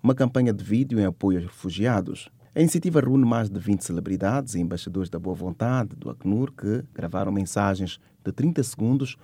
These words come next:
a pedir apoio às famílias de refugiados e do público para partilhar as histórias.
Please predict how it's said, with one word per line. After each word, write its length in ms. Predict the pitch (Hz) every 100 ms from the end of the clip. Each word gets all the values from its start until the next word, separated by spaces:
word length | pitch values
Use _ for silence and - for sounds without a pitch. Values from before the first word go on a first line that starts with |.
| - - _
a 80 | -
pedir 240 | - 104 104
apoio 280 | - 101
às 60 | 95
famílias 380 | - 98 98 87
de 80 | 90
refugiados 920 | 85 90 92 117 143 156 151 - -
e 100 | -
do 100 | 104
público 540 | 85 156 131 95 - 87
para 180 | 95
partilhar 480 | 90 90 - 92 92
as 120 | 90
histórias. 580 | - - 117 92 - -